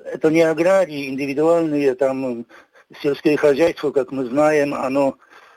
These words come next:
оно находится вот, э, под контролем, э, больших международных агрохолдингов, которые после,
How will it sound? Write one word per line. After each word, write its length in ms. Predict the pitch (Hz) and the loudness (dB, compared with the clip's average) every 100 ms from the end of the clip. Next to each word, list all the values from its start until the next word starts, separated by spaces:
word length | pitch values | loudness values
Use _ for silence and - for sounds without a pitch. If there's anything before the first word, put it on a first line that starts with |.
| _ - | _ -12
оно 420 | - 135 135 135 135 | -4 -2 0 -2 -2
находится 880 | 127 120 135 127 120 - 139 127 120 | -2 -2 -4 -4 -6 0 2 2 -2
вот, 280 | 120 127 - - | -2 -2 -4 0
э, 260 | 131 117 - - - - _ 135 131 | 2 2 -4 -12 -20 -20 _ -6 -2
под 140 | 135 - | -4 -2
контролем, 600 | 143 131 147 156 143 131 | -4 0 2 2 0 -4
э, 200 | 123 135 - _ _ | -4 -6 -8 _ _
больших 580 | 127 135 135 - 170 - | -2 0 0 0 -2 -2
международных 1040 | 135 143 120 131 139 135 151 147 135 131 - - - - - _ - | 0 0 0 -2 2 2 2 0 -2 -6 -8 -18 -20 -20 -20 _ -4
агрохолдингов, 1500 | 151 147 131 131 131 - 165 175 165 131 135 127 113 113 - - - - - | -2 -2 -2 0 -2 0 2 2 0 -6 -8 -8 -4 -4 -6 -14 -20 -20 -4
которые 520 | 123 - 131 131 131 | -2 0 0 2 -2
после, 460 | 135 120 135 127 | -2 -4 -2 -4